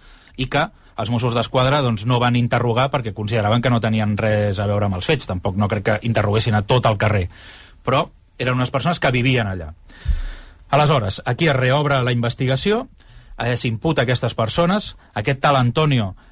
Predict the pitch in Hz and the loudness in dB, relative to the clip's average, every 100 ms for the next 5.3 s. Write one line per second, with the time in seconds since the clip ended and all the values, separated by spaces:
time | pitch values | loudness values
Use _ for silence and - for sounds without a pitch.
0 | - 120 - 143 135 127 - 135 131 131 | -12 -8 -4 0 2 0 -2 -4 0 0
1 | 117 117 143 - - - 120 117 110 107 | 0 0 0 -2 -12 -10 -2 0 0 0
2 | 107 110 104 - 104 101 131 120 113 113 | 0 0 -2 -2 -2 0 2 2 2 0
3 | 110 135 120 - - 117 107 101 - 127 | 2 2 0 -4 -4 0 0 -2 -2 0
4 | 123 117 113 110 110 107 98 95 - 120 | 2 2 2 2 2 0 0 -4 0 0
5 | 110 - - | 0 -4 -12